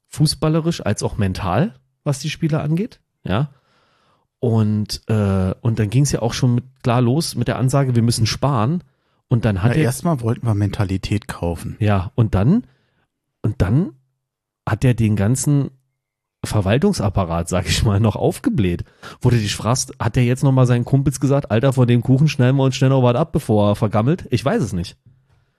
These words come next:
Speaker 1: Also so kommt mir das teilweise vor. Wir nehmen noch mit, was zu kriegen ist.
Speaker 2: Na, wir haben doch alle geglaubt, der, alles in Ordnung, das ist das Erfolgsteam, mit dem er in Frankfurt, äh, erfolgreich war. Dann, äh, soll er die heute holen, wenn das der gleiche Erfolg bringt, ist okay.
Speaker 1: Tja,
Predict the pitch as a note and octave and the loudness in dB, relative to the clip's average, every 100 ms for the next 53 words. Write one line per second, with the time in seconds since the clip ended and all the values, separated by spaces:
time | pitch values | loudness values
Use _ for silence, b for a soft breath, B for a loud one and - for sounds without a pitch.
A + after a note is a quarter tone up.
0 | _ - F#2+ G2 - C3 B2+ A2 A#2+ G#2+ | _ -4 -2 -2 -2 -2 -2 -2 2 2
1 | G2+ G2 - F3+ - - A2 A#2+ C#3 A#2+ | 2 0 0 0 0 0 2 4 4 2
2 | C3+ - D3+ - D#3 F#3 D3 F2+ A#2 A2 | 2 2 -2 -2 -2 0 0 2 0 0
3 | A#2+ C#3 D#3+ D3+ D3 D3 D3 - - B2+ | -2 -2 -2 -2 -2 -2 -2 -4 -4 -4
4 | C3 C3+ C#3 - D#3+ D#3+ D3+ C#3+ F3+ E3+ | -4 -6 -6 -4 -4 -4 -2 0 0 -2
5 | C3 C3+ C3+ C3 - E3+ F#3 - E3 F3+ | -6 -6 -6 -6 -4 -4 -4 -8 -6 -2
6 | D#3+ C#3 C3+ C3 C3 C#3 - F3 - C3+ | -2 -2 -2 -2 -4 -6 -6 -8 -4 -4
7 | C3 C3 C3 C#3+ D3 D3 C#3+ C#3+ C3+ C3+ | -2 -2 -4 -6 -6 -6 -6 -4 -2 -4
8 | B B B _ A#2+ A2+ A#2+ - - A#2+ | B B B _ -2 0 -2 -6 -10 -4
9 | B2+ C3+ C3 B2 B2+ B2 A#2+ - - A2 | -2 0 -2 2 2 0 -4 -10 -10 -14
10 | A2 A2 D#3 G3+ G#3 C#3 C#3+ C3 - A2+ | -8 2 2 2 0 -2 -2 -2 -2 -2
11 | A2 C3 D3+ B2+ - C#3 C3+ D3 C#3+ B2 | 0 -2 -4 -4 -2 -2 -2 -4 -2 -2
12 | C#3+ C#3+ A#2+ C3 | -4 -2 -2 -2